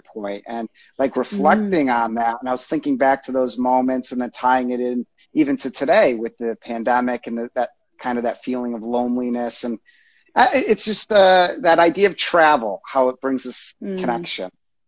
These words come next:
Speaker 1: Very, I love that.
Speaker 2: Yeah.
Speaker 1: Uh, so, you
Speaker 2: Mm.
Speaker 1: know, this, I, I'm kinda curious y-, that you, uh, sticking on this, uh, Ireland, you know, I'm fascinated. You,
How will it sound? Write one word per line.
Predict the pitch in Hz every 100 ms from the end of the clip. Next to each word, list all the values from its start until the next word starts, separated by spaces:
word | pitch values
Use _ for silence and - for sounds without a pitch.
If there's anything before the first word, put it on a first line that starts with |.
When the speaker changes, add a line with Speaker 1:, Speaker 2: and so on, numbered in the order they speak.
| -
Speaker 1:
Very, | 330 285 -
I | 147
love | 160 -
that. | 226 185
Speaker 2:
Yeah. | 196 175 170 - _
Speaker 1:
Uh, | 180 196 -
so, | 220 208 - -
you | 220 226
Speaker 2:
Mm. |
Speaker 1:
know, | 226
this, | 214 220 - - _ _ _ 180
I, | -
I'm | 208
kinda | - 277 294
curious | - 208 196 185 -
y-, | 202 190
that | 185 175
you, | 180 180 175 165 _ -
uh, | -
sticking | - - 240 233
on | 180 151
this, | 151 - - -
uh, | 147 -
Ireland, | 156 160 151 127 113 110 131 147
you |
know, | 139 139
I'm | 160 151 - _ _ _
fascinated. | 214 247 254 196 185 165
You, | 269 170